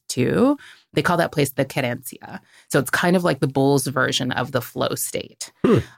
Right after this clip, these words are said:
Speaker 1: Now, here's the part where I think it gets really fascinating. They claim that if you let a bull get into its querencia, this incredible transformation takes place. And literally the only thing you need to do is get out of the way <laughs> because the bull will actually go through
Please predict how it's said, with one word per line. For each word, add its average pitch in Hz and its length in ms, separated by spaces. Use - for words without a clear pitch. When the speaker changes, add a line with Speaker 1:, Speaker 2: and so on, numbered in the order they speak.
Speaker 1:
Now, 156 520
here's 175 280
the 185 100
part - 260
where 131 140
I 135 120
think 123 240
it - 120
gets - 200
really - 180
fascinating. - 760
They 226 280
claim 208 420
that 160 180
if 156 180
you 175 200
let 175 280
a 156 60
bull 147 240
get 131 180
into 139 380
its 131 140
querencia, 190 840
this - 340
incredible 180 680
transformation 160 720
takes - 280
place. - 280
And 147 240
literally 160 380
the 143 120
only 143 180
thing 147 160
you 135 100
need 131 200
to 139 80
do 120 160
is 120 120
get 127 140
out 127 120
of - 60
the 135 80
way - 260
<laughs> 320 140
because 226 380
the 180 100
bull 160 220
will 160 180
actually 143 400
go 143 200
through - 400